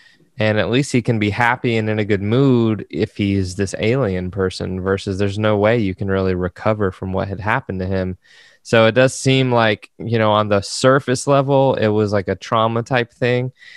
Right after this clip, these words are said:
Um, but in the metaphysical sense, who's to really say? I don't know whether or not he was an alien. He chose to believe he was. So to him,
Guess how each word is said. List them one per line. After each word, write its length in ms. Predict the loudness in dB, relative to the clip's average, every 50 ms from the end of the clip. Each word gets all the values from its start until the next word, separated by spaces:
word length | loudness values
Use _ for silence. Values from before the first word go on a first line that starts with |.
| -20 -20 _ _ _ _ _
Um, 640 | -4 -2 0 2 2 0 0 0 -2 -4 -6 -8 -10 -14 _ _ _
but 420 | 0 2 2 2 2 0 -2 -8 _ _ _ _ _
in 360 | -2 0 0 0 -2 -4 -2
the 280 | 0 2 2 2 2 0
metaphysical 840 | 2 2 2 2 0 -2 2 2 2 2 2 0 0 0 -2 -2 -2
sense, 720 | -4 -2 0 0 0 0 -2 -6 -10 -12 -12 -12 -14 -16 _ _ -20 _ _ _ _ _ _ _
who's 300 | -2 0 0 0 0 0
to 120 | 0 2
really 320 | 2 4 4 4 2 2 0
say? 480 | 2 2 2 2 4 2 0 -2 -4 -4
I 160 | -2 -2 -2
don't 240 | 0 -2 -2 -2 0
know 400 | 2 2 4 4 2 2 0 0
whether 480 | 0 2 4 4 4 4 4 4 2 0
or 40 | 0
not 280 | -2 -2 -2 -2 -4
he 120 | -4 -4 -2
was 440 | 0 0 0 0 0 -2 -6 -10 -18 _ _ _ _ _ _ _ -6
an 140 | -4 -2 0
alien. 500 | 0 0 0 0 0 -2 -2 -2 -2 0
He 160 | 0 -2 -2
chose 380 | 2 4 4 4 4 2 0
to 80 | -4 -2
believe 420 | 0 2 2 2 2 2 2 2
he 120 | 2 2 2
was. 320 | 4 4 4 4 2 0
So 140 | 0 -2 0
to 120 | 0 0 -2
him, 500 | 0 0 2 2 2 0 0 -2 -6